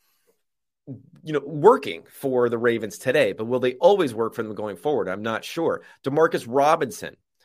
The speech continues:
was in there, five targets. Um, you know, nine targets for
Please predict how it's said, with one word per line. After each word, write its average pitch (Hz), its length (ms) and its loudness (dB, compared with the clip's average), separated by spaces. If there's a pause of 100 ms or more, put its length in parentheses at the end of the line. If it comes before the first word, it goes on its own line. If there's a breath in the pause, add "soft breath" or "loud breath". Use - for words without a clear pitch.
(240)
was 120 160 -4
in 120 120 0
there, 98 240 -4 (100)
five 123 300 2
targets. - 640 -8 (600)
Um, 131 560 -4 (180)
you 190 140 -12
know, 117 320 -8 (140)
nine 143 420 -2
targets 170 460 -2
for 104 520 -4